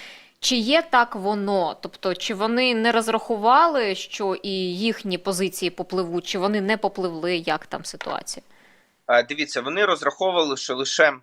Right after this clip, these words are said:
Speaker 2: е, скажімо так, підійметься рівень води настільки, що ці маленькі острівки і заплави, е, по руслу ріки Дніпро, е, вони опиняться просто під водою для того, щоб їх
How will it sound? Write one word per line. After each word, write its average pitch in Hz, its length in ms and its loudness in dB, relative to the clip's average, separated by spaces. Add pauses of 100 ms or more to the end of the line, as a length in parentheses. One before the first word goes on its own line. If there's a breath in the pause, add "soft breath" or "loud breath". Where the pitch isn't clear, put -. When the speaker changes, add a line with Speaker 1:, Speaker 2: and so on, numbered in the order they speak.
(280)
Speaker 2:
е, 113 200 0
скажімо 120 480 -6
так, - 300 2
підійметься 139 520 -2
рівень 123 300 -2
води 139 240 2
настільки, 131 480 0
що 117 300 2
ці 117 280 0
маленькі 117 500 2
острівки 117 440 -6
і 113 80 -2
заплави, 170 580 4 (320)
е, 107 220 0 (100)
по 117 340 2
руслу 113 560 -4
ріки 113 260 0
Дніпро, 101 460 0 (400 loud breath)
е, 104 40 6
вони 135 340 4
опиняться 139 880 2
просто 143 500 -10
під 127 200 -14
водою 175 400 0
для 120 160 -4
того, 160 300 -2
щоб 127 260 -8
їх 180 180 -12